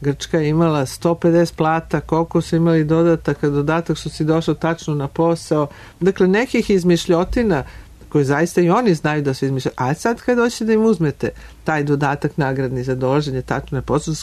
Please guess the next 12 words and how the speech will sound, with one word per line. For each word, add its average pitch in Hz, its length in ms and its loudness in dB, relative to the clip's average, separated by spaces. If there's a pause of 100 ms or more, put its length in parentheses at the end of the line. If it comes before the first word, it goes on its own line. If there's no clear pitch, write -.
(120)
što - 220 -4
se - 140 -2
i 127 40 2
oni 160 180 2
slažu 165 640 2 (280)
da 139 200 -2
je, 143 180 2 (300)
e, 135 140 0
dakle, 139 520 2 (120)
svrha 170 520 -2
toga 139 400 -2
a-, 135 200 -2